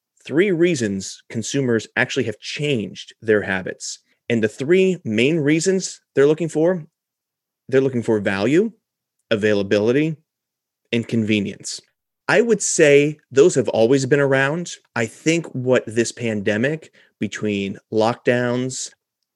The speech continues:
if you weren't in a lockdown, maybe you just kind of self-quarantined, didn't go out as much. What it did was it fast-forwarded everything. You know, we talked about dr-, digital transformation on this podcast several times.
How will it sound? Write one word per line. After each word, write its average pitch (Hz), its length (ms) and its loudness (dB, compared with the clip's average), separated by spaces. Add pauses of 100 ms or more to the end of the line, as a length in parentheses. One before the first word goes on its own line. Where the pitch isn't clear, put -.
(100)
if 110 140 -6
you 104 80 -4
weren't 107 200 -2
in 131 60 2
a 123 40 4
lockdown, 120 420 2
maybe 101 220 -4
you 101 140 -4
just 104 600 -2
kind 107 160 -4
of 95 80 -6
self-quarantined, 110 800 -4
didn't 107 180 0
go 104 160 0
out 104 180 0
as 113 140 -4
much. 120 420 -2 (140)
What 156 180 2
it 147 160 -4
did 220 180 2
was 107 360 0
it 123 120 -2
fast-forwarded 117 920 -2 (100)
everything. 107 540 -4 (120)
You 104 120 -6
know, 98 100 -4
we 98 120 -4
talked 110 260 -4
about 104 240 -2
dr-, 113 260 -4
digital 120 300 2
transformation 113 600 -4
on 104 100 -2
this 104 100 -6
podcast 101 460 -8
several 120 600 -2
times. - 480 -14